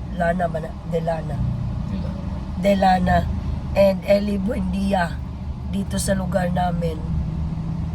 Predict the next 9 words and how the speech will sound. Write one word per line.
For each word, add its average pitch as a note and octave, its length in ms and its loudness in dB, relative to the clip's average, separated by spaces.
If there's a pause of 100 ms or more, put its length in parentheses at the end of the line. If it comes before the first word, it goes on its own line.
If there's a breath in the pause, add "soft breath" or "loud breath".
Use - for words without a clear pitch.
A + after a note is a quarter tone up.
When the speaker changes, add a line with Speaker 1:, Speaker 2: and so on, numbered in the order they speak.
(200)
Speaker 1:
So, E3+ 560 2 (1300)
matagal-tagal G3 640 2
din G3+ 320 2
kaming F3+ 320 0
nakalusot E3+ 880 2 (880)
sa, E3 220 0 (100)
ah, E3 380 2
ano, D#3+ 100 2
sa D#3+ 240 0